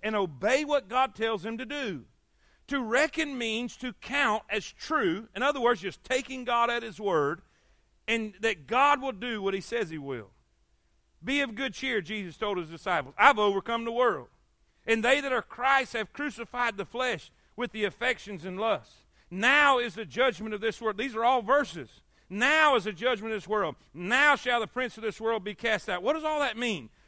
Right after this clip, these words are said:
Christ has conquered the world, the flesh, and the devil. And we reckon on this truth. We can conquer through him. It's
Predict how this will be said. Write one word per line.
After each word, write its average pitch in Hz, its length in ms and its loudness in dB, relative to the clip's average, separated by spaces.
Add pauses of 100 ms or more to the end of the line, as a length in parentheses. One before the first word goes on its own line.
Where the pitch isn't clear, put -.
(120)
Christ 254 540 4
has 247 160 -6
conquered 214 460 0
the 156 120 -2
world, 262 500 6 (200)
the 160 100 -2
flesh, 262 500 2 (160)
and 254 180 0
the 254 60 -2
devil. 226 500 4 (880)
And 214 240 0
we 294 220 2
reckon 233 560 0
on 233 240 -2
this 247 220 -6
truth. 285 420 -4 (280)
We 254 200 2
can 240 260 -2
conquer 320 640 2
through 311 640 -2
him. 330 580 4 (280)
It's - 280 -4